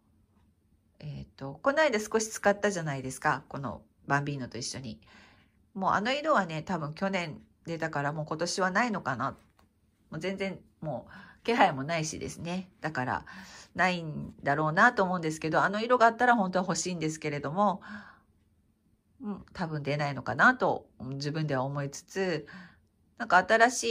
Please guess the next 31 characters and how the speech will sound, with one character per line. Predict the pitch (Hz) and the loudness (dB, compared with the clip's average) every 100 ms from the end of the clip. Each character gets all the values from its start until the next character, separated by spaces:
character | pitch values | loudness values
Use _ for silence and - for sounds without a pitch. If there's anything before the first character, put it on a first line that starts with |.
| 196 - | 0 -2
い | |
ミ | 160 156 | -8 -6
ッ | |
ク | 170 | -6
ス | 170 | -2
ロ | 170 160 | 0 2
ー | |
ル | 131 | 0
が | 127 | -4
ね、 | 156 214 - _ _ _ _ _ _ - | -2 -4 -4 _ _ _ _ _ _ -8
出 | 156 | -2
て | 147 | -2
た | 127 | -2
ん | 117 | -6
で | 117 | -10
す | - | -10
け | 120 | -10
れ | - | -8
ど | 135 | -6
も、 | 151 139 - - - - - _ _ - _ _ _ _ - | -6 -6 -12 -20 -20 -20 -20 _ _ -20 _ _ _ _ -4
本 | 233 220 | -2 0
当 | 214 | -2
に | 202 | -2
ね、 | 165 151 | -6 -2
迷 | 160 175 | 0 0
っ | 175 | -2
た | 143 | -4
ん | 131 | -4
で | 117 | -8
す | - | -8
よ。 | 123 117 | -8 -8